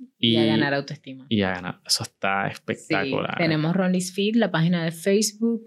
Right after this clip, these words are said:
Speaker 1: Ahí tenemos poco más de ciento sesenta mil seguidores, y, pero tenemos un grupo cerrado donde solamente las personas que cualifiquen a responder las preguntas y quieran perder peso, pues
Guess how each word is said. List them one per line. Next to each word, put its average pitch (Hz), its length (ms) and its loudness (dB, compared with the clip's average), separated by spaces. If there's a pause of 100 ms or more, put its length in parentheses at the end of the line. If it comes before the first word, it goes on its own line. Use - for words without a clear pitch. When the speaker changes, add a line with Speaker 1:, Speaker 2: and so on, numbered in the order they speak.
Speaker 1:
Ahí 160 400 2
tenemos 175 800 0 (440)
poco 170 220 0
más 180 160 6
de 170 80 2
ciento 165 380 0
sesenta 170 420 0
mil 151 200 0
seguidores, 175 840 4
y, 175 180 -2
pero 185 360 2
tenemos 175 340 2
un 180 200 4
grupo 185 460 0 (440)
cerrado 160 720 2 (220)
donde 156 280 2
solamente 240 520 6
las 202 120 4
personas 180 420 0
que 185 100 -6
cualifiquen 165 560 0
a 165 60 2
responder 156 440 0
las 180 120 2
preguntas 190 1040 0
y 170 180 4
quieran 180 340 6
perder 180 360 4
peso, 311 460 2 (100)
pues 160 200 4